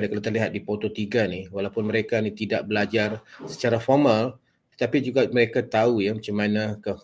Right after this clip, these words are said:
kemahiran-kemahiran yang boleh di-, digunakan, seperti mana mereka amalkan dalam kehidupan, ya. Dan akhirnya, arca dayung ini telah berjaya didirikan. Dan secara tidak langsung, arca ini telah mendapat liputan besar, ya,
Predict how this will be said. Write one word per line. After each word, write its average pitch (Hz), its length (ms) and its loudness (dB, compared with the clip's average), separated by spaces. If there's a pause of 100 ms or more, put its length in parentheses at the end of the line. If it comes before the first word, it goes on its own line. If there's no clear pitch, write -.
kemahiran-kemahiran 98 960 -4
yang 98 160 -2
boleh 95 240 -4
di-, 92 160 -8 (480)
digunakan, 104 800 0 (480)
seperti - 260 -4
mana 110 300 2
mereka 104 400 2
amalkan 101 400 -2
dalam 95 240 -4
kehidupan, 95 480 -2
ya. 101 140 -4 (580)
Dan 120 160 4
akhirnya, 165 640 6
arca 117 320 0
dayung 117 320 4
ini 123 160 0
telah 107 240 0
berjaya 104 400 0
didirikan. 92 640 -4 (560)
Dan 98 480 -2
secara 117 400 0
tidak 117 240 0
langsung, 117 480 -2
arca 92 320 -2
ini 113 240 0
telah 104 320 -2
mendapat 101 400 -4
liputan 98 560 -8
besar, 98 400 0
ya, 113 80 -2